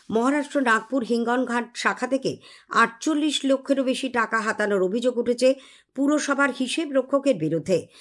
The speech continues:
স্থানীয় পুলিশের সাহায্যে গত সোমবার মহারাষ্ট্রের আর্থিক অপরাধ দমন শাখা বর্ধমানের ইছলাবাদের বাসিন্দা ওই হিসেব রক্ষক সমীর কুমার মুখোপাধ্যায়কে গ্রেপ্তার করে।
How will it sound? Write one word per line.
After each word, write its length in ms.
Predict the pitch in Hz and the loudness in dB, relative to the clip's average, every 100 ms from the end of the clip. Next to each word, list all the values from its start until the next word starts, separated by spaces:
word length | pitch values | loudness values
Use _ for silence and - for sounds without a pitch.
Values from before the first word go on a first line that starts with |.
| - - | -20 -6
স্থানীয় 400 | 247 233 233 233 | 2 4 4 2
পুলিশের 460 | 214 220 220 254 | -2 -4 0 0
সাহায্যে 420 | - 208 220 202 | 0 0 0 0
গত 220 | 220 185 202 | 0 0 -2
সোমবার 440 | - 202 214 135 - - - 185 | -2 0 0 -4 -8 -20 -8 0
মহারাষ্ট্রের 500 | 226 226 220 233 208 | 2 2 0 0 0
আর্থিক 360 | 196 - 262 | 0 -2 -4
অপরাধ 340 | 233 208 233 214 | -2 -2 -2 -2
দমন 240 | 190 196 | 0 0
শাখা 420 | 190 175 175 202 - - - - | 0 -2 0 -2 -2 -18 -12 0
বর্ধমানের 560 | 240 240 254 254 254 | 0 2 0 2 0
ইছলাবাদের 600 | 214 196 277 277 262 269 226 | -2 -4 0 0 2 2 2
বাসিন্দা 520 | 214 202 233 226 233 | 0 -2 -4 0 0
ওই 120 | 202 | 0
হিসেব 360 | 170 202 240 220 | -2 -2 0 0
রক্ষক 440 | 208 202 220 233 - - - | -2 0 -2 -2 -8 -20 -12
সমীর 380 | - 294 294 320 | 0 4 4 2
কুমার 300 | 294 277 254 | 0 0 0
মুখোপাধ্যায়কে 640 | 214 233 220 214 220 220 | -2 -2 -2 -2 -2 -2
গ্রেপ্তার 340 | 180 175 170 180 | 0 0 2 0
করে। 260 | 185 196 | 2 0